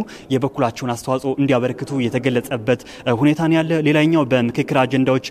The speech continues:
ግብዓቶችን መስጠት፣ ግብዓት ያስፈልጋል። እንግዲህ በተለይ እንደ ሀገራችን የተለያዩ አላግባባ ወይም ደግሞ ለሀሳብ ልዩነት የዳረጉ በርካታ አጀንዳዎችና ሀሳቦች አሉ።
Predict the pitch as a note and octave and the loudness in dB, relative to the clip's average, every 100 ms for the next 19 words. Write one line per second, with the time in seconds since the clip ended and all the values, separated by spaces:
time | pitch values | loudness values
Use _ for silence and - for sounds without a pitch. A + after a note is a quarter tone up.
0 | - - B2+ A#2+ C#3 B2+ C#3+ A#2+ C3 A2+ | -14 -6 -4 0 0 0 -2 -6 -4 -2
1 | B2+ - A#2+ A#2 D#3 D#3 C3+ A#2+ - B2 | -2 -4 -8 0 2 2 0 -6 -4 -4
2 | C3 A#2+ A#2+ C3 F#3 - C3+ - D3+ B2+ | -2 -2 0 -2 -2 -8 -4 -2 0 0
3 | A#2 D3 C3 A#2+ A2+ E3 D#3+ C3 B2 A#2 | -2 -2 -2 -2 -2 -2 -2 0 -2 0
4 | A#2 - - - B2 B2+ D#3+ C3+ A2 A#2 | -4 -6 -10 -2 2 2 2 0 0 0
5 | A2+ A#2 A#2+ A#2+ A#2+ A#2+ B2 A2 A2+ - | 0 -2 -2 -2 -4 0 0 0 -2 -6
6 | C#3 C#3 B2 B2 B2 A#2 A#2 C#3 B2+ A#2+ | -2 -2 -2 -2 -2 -2 -2 -2 0 -2
7 | A#2 A2 - - C3 C3 C3+ - A#2 G#2+ | -4 -6 -10 -4 -4 -2 -4 -2 -2 0
8 | D3 C#3+ B2+ B2+ A2+ A2 B2+ A#2 A2+ A2 | 0 0 -2 -4 -4 -4 -4 -4 -4 -2
9 | A#2+ | -2